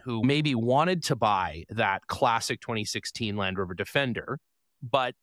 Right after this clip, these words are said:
is also not necessarily someone who is going to go out and buy a Geländewagen 'cause they don't want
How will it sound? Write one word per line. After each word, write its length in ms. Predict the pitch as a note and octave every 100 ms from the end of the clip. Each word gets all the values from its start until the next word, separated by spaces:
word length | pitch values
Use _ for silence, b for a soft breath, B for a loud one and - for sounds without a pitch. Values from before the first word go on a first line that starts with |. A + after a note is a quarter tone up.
| -
is 200 | E3+ D3
also 300 | D#3 - D3
not 400 | B2 D3 E3 E3+ C#3+ B2+ -
necessarily 680 | C3+ - C3 B2+ B2+ A2+ G#2
someone 640 | - - A#2 A2+ G#2 G2 G2
who 120 | A#2+ G#2+
is 120 | F#2+
going 200 | G#2 G#2+
to 60 |
go 140 | G2 G#2
out 120 | G2+
and 100 | G2
buy 180 | G#2 G2+
a 160 | F#2+
Geländewagen 680 | F2+ A2 D#3 A#2+ A#2+ A#2+ G#2+
'cause 140 | A#2+
they 100 | A#2
don't 300 | G#2 A#2 A2+
want 400 | A2 G#2 G2 G2